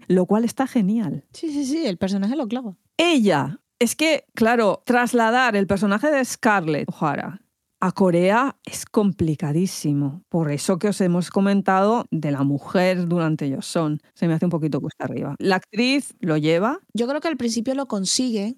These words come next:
Speaker 2: porque hay momentos en donde es muy Scarlett. Lo que pasa es que descuadra con lo que tú dices, con el backdrop de la situación de las mujeres en Joseon, y especialmente cuando lo primero que te están diciendo cuando está en la escuela esta de costura, la historia de la invasión japonesa, de hecho,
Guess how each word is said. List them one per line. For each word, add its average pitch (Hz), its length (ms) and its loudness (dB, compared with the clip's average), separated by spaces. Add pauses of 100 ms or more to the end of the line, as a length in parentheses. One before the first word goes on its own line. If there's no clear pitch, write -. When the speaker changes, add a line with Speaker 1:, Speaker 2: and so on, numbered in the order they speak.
Speaker 2:
porque 190 240 -2
hay 208 40 0
momentos 247 440 -2
en 240 120 -2
donde 208 260 -2
es 208 120 -2
muy 226 360 0
Scarlett. 202 600 -2 (180)
Lo 202 120 -2
que 220 100 -2
pasa 240 300 -4
es 269 80 -8
que 294 140 -2
descuadra 254 680 -4
con 254 220 -4
lo 214 80 -4
que 220 100 -6
tú 233 140 -4
dices, 214 320 -4
con 202 200 -4
el 190 600 -2
backdrop 285 520 -4
de 247 120 -2
la 214 100 -2
situación 214 580 -4
de 262 80 -2
las 262 120 -2
mujeres 226 360 -2
en 240 140 -4
Joseon, 202 540 -4
y 190 40 -2
especialmente 196 560 -2
cuando 214 360 -2
lo 180 160 -2
primero 180 280 -2
que 233 100 -2
te 208 80 -2
están 190 260 -2
diciendo 214 480 -2
cuando 185 240 0
está 190 240 -2
en 208 80 -2
la 226 80 -2
escuela 214 360 -2
esta 220 200 -4
de 233 100 -2
costura, 190 640 -4
la 175 160 -2
historia 208 600 -2
de 202 120 -4
la 190 60 -4
invasión 196 460 -2
japonesa, 214 680 0
de 208 140 0
hecho, 220 420 -4